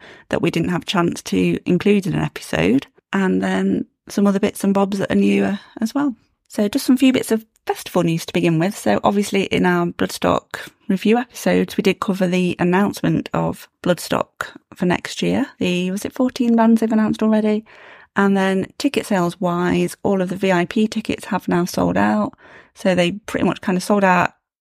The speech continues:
on their initial release, and then they had another release last week, and that pretty much sold out straight away as well. And from what I've read, I think the other early bird tickets are selling pretty well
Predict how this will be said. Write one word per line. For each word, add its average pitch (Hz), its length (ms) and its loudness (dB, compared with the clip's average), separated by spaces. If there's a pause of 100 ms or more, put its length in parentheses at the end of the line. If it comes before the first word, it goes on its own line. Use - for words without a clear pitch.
on 185 80 2
their 175 160 4
initial 214 360 2
release, 190 360 -2
and - 120 -2
then 180 100 2
they 185 60 2
had 185 160 -2
another 185 240 -2
release 175 440 -2 (440)
last - 340 -2
week, 233 440 -2 (440)
and 185 200 4
that - 180 -2
pretty - 180 -4
much - 160 -2
sold - 180 0
out - 180 0
straight - 240 -2
away 160 400 -2
as - 140 -6
well. 160 280 -4 (360)
And 180 380 0 (120)
from 196 160 -2
what 202 140 2
I've 196 200 -4
read, 202 260 0
I 196 60 -2
think - 460 -2 (360)
the 202 120 4
other 196 140 4
early 185 220 4
bird 170 200 2
tickets - 320 -6
are 160 80 -2 (160)
selling 160 420 2 (120)
pretty - 180 -2
well 165 280 -2